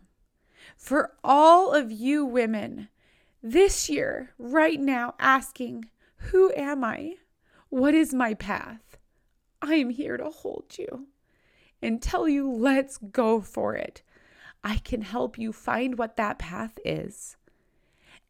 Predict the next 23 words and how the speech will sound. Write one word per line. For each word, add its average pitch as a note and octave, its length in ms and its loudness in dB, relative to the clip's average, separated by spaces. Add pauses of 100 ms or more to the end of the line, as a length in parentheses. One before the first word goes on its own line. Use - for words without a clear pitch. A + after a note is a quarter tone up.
and G#3 220 2
we G3+ 200 -4
will G3 500 -4
together G#3 800 -8 (400)
run F#3+ 400 -4
through F3 640 -4
the F3 80 -2
growth D#3+ 460 -8
fear F#2 360 -8
fire. - 580 -14 (880)
You A#3+ 360 0
ladies G3+ 440 0 (120)
are F#3+ 260 4
magnificent. E3+ 1120 -6 (920)
We G#3+ 120 -2
have G#3 280 -2
big A3 240 6
things G#3+ 360 -6
coming F#3+ 360 -8
for F#3 180 -10
twenty F#3+ 360 -12
twenty-two F#3+ 580 -10
together. D#3+ 640 -4